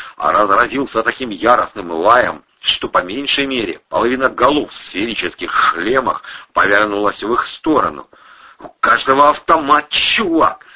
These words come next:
как бы, между прочим, сообщил Планшету. «Я, по-твоему, слепой?» «Эй, вы там!» — крикнул один из спецназовцев.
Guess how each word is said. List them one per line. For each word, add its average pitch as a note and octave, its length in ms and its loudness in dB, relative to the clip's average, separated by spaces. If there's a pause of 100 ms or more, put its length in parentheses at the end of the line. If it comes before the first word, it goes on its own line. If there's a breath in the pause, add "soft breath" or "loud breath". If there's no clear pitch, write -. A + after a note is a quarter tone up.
(140 loud breath)
как - 160 -16
бы, F2+ 120 -6
между A2 240 -2
прочим, G#2 420 -8
сообщил G2 480 0
Планшету. - 720 -4 (260 soft breath)
«Я, D#3+ 120 2
по-твоему, A3 440 -2
слепой?» A#3 760 -2 (560 soft breath)
«Эй, D#3 340 2
вы B2+ 360 2
там!» — A#2+ 380 0 (100)
крикнул G#2 460 -4
один G#2 240 -2
из F2+ 80 -12
спецназовцев. - 920 -4